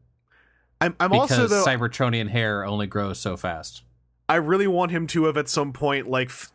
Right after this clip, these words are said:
Speaker 1: sought out a reason to cut off his own hand and replace it with a, with a sword.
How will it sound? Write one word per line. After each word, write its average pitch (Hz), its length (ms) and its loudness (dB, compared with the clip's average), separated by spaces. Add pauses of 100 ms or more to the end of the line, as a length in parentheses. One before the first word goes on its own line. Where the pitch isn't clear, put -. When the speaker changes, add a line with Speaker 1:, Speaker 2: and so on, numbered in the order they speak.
(220)
Speaker 1:
sought - 720 0
out 127 280 0
a 147 60 0
reason 127 480 -2
to 127 80 -6
cut 127 240 0
off 120 200 0
his 120 140 -2
own 120 120 0
hand 120 260 -2
and 120 100 -4
replace 110 360 -2
it 120 100 -4
with 113 160 -4
a, 104 220 -2
with 107 120 -6
a 98 60 -4
sword. 127 460 -4